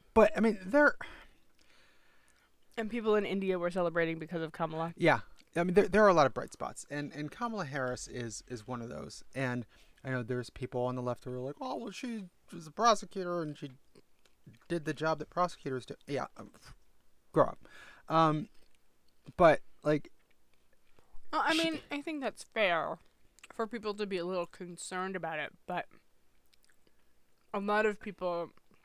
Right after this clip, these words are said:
Speaker 2: come to politics from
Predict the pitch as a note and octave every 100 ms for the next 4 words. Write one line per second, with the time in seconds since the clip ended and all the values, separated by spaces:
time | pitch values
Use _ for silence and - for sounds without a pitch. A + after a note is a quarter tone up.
0 | - - _ - - - B3+ - G3+ G3
1 | F3+ E3+ F3+ E3+ E3 E3+ D#3 - - -
2 | - - - _ - _ _ - E3+ D#3+